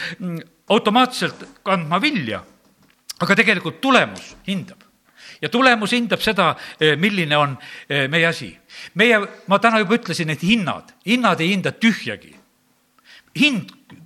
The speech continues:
justkui kõlab niimoodi, et, et ta on nagu mingisugune hindaja. Hind ei ole hindaja. Hind on kujundatud. Hind võib olla vahest väga vale. Ta, ta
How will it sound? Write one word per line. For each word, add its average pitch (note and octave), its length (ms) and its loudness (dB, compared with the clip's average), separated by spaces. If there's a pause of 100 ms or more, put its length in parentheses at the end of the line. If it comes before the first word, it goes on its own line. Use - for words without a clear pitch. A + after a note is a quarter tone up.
justkui G#3+ 420 -2
kõlab A#3 400 2
niimoodi, F3 400 -2
et, C#3+ 140 -4 (220)
et F3+ 120 -2
ta G3+ 80 0
on G3+ 60 -2
nagu F#3+ 180 0
mingisugune E3 600 -4
hindaja. B2 640 -2 (920)
Hind B3+ 240 2
ei A3 120 6
ole D4 180 6
hindaja. G#2+ 520 -6 (1080)
Hind C#4 220 0
on F3+ 140 -2
kujundatud. - 800 -4 (960)
Hind C4 140 2
võib A#3 180 2
olla G#3+ 180 4
vahest B3 280 2
väga C#4 240 6
vale. A#3+ 240 2 (1200)
Ta, G3+ 320 2
ta A3 80 -2